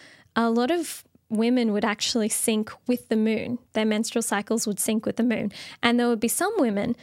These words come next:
that wouldn't sync with the moon, and they would be taking care of the women that were going through their periods. So it's, it's really interesting that that can also affect, yeah. It's really interesting how it all links together.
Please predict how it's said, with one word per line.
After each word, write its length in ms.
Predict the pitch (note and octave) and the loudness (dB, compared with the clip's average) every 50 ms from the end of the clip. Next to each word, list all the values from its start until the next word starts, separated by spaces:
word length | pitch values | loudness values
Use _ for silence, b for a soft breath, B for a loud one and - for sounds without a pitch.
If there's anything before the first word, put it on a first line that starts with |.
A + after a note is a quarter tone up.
| B B B _ | B B B _
that 160 | A#3 A3+ - | -2 0 0
wouldn't 420 | - A3 B3 C#4+ C#4+ D4+ C#4 A#3+ - | 0 2 2 2 2 2 0 0 -2
sync 500 | - - - A#3 G#3+ G#3 G#3+ - - - _ _ - | -4 -2 0 0 2 0 -2 -4 -10 -18 _ _ -2
with 160 | A3+ A3+ - | -2 0 2
the 80 | A3+ | 2
moon, 320 | G#3+ G#3 G#3 A3 - - - - | 2 2 0 -2 -4 -6 -6 -2
and 160 | - A3 A3 A3 | 0 2 2 4
they 100 | A3 A#3 | 4 2
would 160 | B3+ A#3+ G3+ | 2 2 2
be 140 | A3+ G#3 G#3 | 0 0 0
taking 380 | - - A3+ G#3+ - A3+ G#3+ | 0 -2 -4 -2 -2 -2 -4
care 220 | - - A3+ G#3+ G#3 | 0 0 0 0 0
of 100 | G3 F#3+ | 0 0
the 100 | A3 G#3 | 0 0
women 300 | G#3 G#3 G#3 G#3 G3+ F#3+ | 2 2 2 2 0 0
that 160 | F3+ - G3 | -2 -2 0
were 180 | A3+ A#3 A#3 | 0 0 0
going 300 | - A3+ G#3+ G#3+ G#3+ G#3+ | 0 0 2 2 2 0
through 220 | G#3 A3 G#3 G3+ G3 | 0 0 -2 0 0
their 120 | G3 F#3 | -2 -4
periods. 560 | - - - G#3 G3 F#3+ - - - - - | -4 -4 -4 -2 -2 -2 -2 -4 -6 -6 -6
So 220 | - - A3 G#3+ G#3+ | -2 0 0 2 2
it's, 200 | G3+ - - - - | 0 -2 -4 -2 -2
it's 180 | A#3+ A3+ - | -2 -2 0
really 260 | B3+ D4+ F4+ G4+ E4 | 0 0 0 2 2
interesting 540 | B3+ A3+ - - A#3 - - - - - - | 2 0 0 -2 -4 -6 -4 -6 -6 -4 -4
that 220 | - F#3+ A#2 - - _ | -4 -4 -6 -8 -8 _
that 260 | - G#3 G#3 G#3 - | -2 0 0 -2 -4
can 180 | - - A#3+ G#3 | -4 -2 -2 -2
also 420 | G3+ G#3+ - - - - - G#3 - - _ _ - | -2 -2 -2 -2 -2 -2 -2 -2 -6 -10 _ _ -18
affect, 480 | - - - - - - - - - b b b b b b b b | -8 -6 -6 -6 -4 -4 -4 -4 -4 b b b b b b b b
yeah. 200 | - B3 - - - - _ _ _ _ _ _ _ _ - C#4+ | -4 -2 -2 -2 -4 -10 _ _ _ _ _ _ _ _ -2 -2
It's 200 | C4+ - - - | -2 -2 -2 0
really 180 | D#4 C#4+ B3 | 0 2 2
interesting 400 | A3+ A3+ - - - - - A#3 | 2 0 -2 -6 -8 -4 -4 -6
how 200 | G#3+ - A3 G#3 | -4 -2 -2 0
it 80 | G#3 G#3 | 2 2
all 120 | G3+ G3+ | 0 0
links 300 | G3+ G#3 G#3 A3 - - | 0 0 -2 -2 -4 -8
together. 360 | - A3+ G#3 F#3+ F#3 G#3 A3+ | -4 -4 -4 -2 -2 -4 -6